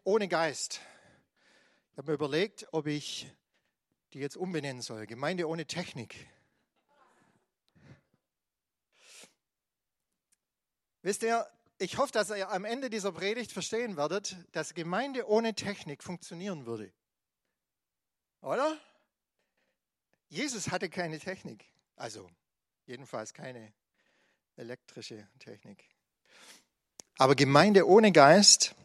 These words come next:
das ist was, das nicht funktioniert. So, lasst mich, bevor ich in dieses Thema eigentlich einsteige, ähm,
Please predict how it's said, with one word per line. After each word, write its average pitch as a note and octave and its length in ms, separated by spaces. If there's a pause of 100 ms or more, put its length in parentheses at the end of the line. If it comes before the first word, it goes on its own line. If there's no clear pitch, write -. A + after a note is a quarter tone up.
(840)
das D#3 160
ist E3+ 100
was, E3 180
das D#3+ 140
nicht E3+ 180
funktioniert. D#3 680 (2750)
So, - 180
lasst G#3 240
mich, A3+ 120
bevor B3 420
ich - 500 (520)
in G3 160
dieses G3 400
Thema A3+ 400
eigentlich G3+ 320
einsteige, F#3 800 (1120)
ähm, D3 540